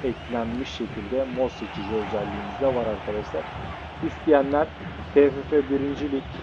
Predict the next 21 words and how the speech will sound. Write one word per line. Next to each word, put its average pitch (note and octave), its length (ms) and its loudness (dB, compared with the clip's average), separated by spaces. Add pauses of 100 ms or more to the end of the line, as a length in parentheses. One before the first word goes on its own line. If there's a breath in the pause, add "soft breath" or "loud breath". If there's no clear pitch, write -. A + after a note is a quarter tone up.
(1200)
Suudi B2+ 300 4
Arabistan C#3+ 480 4 (260)
ve C3 200 0 (540)
Championship B2+ 580 -2
şeklinde A#2+ 440 -6
alabilirler. A#2+ 600 0 (600)
Bu G3 60 0
şekilde - 340 -2 (120)
bu E3 120 -4
kadar A#2+ 360 4
bir A2+ 60 0
yamamızdı G#2+ 560 -2
arkadaşlar. A#2 540 -2 (420)
Kendinize D3+ 360 0
iyi D#3 160 6
bakın. C3 360 -2
Görüşmek B2+ 320 -2 (140)
üzere. A#2+ 240 2 (300)
Kanalımıza B2+ 400 0
abone B2 380 0
olup C3 140 0